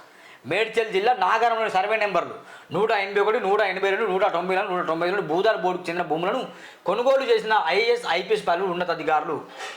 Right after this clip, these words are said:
ఈ వీళ్ళని ఐఏఎస్లు అనగా, అననకంటే వాళ్ళు దుర్మార్గులను బెటర్.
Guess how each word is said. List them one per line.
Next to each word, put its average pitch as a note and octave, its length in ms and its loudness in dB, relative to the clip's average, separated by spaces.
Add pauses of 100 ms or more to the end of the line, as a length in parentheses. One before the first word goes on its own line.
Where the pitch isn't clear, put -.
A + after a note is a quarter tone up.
ఈ E3 80 -2
వీళ్ళని F#3+ 260 -2 (180)
ఐఏఎస్లు G#3+ 500 2
అనగా, F3+ 200 2
అననకంటే E3+ 460 2
వాళ్ళు E3+ 340 0
దుర్మార్గులను G3 420 2
బెటర్. C#3 240 -4